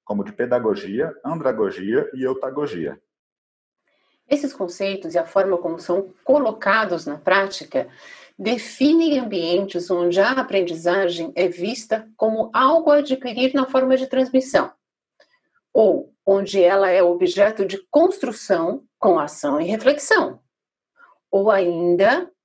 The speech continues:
Speaker 2: onde há espaço para interação e colaboração.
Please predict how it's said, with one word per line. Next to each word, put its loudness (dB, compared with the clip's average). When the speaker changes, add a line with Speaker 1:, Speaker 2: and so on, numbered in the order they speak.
Speaker 2:
onde -4
há 0
espaço -4
para -4
interação -4
e -2
colaboração. -4